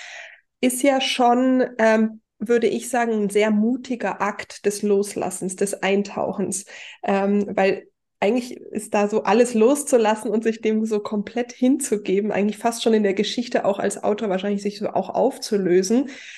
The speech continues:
Macht es nicht auch ab und zu Angst? Also wenn ich mir überlege, so ein neues Projekt, wie gehen Sie da vor? Also wenn man so mittendrin ist, glaub ich, geht das schon wieder. Aber so gerade am Anfang,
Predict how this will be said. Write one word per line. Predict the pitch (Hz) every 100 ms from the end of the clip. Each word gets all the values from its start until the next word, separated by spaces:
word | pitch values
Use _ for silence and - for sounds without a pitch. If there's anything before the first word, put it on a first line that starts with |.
| - -
Macht | 214 233 -
es | 285 269
nicht | 262 254 - _ _ -
auch | 220 226 - -
ab | 214 262
und | 240
zu | - 214 -
Angst? | - 180 320 403 - -
Also | 220 220
wenn | 220
ich | 226
mir | 226
überlege, | 214 208 208 240 233
so | 220
ein | 214 208
neues | 208 220 269 262 -
Projekt, | - 220 220 277 - - - - - _ -
wie | 214 240 -
gehen | - 240 254
Sie | 247 240
da | 233
vor? | 220 - - 262 254
Also | 202 202 196
wenn | 233
man | 233
so | 220
mittendrin | 233 226 214 220 320
ist, | 359
glaub | 262 240
ich, | 233
geht | 247 302
das | 349 -
schon | 208 202
wieder. | 202 202 -
Aber | 202 202
so | 202 208
gerade | 208 233 302 -
am | 202 196 -
Anfang, | 202 370 - 320 339 339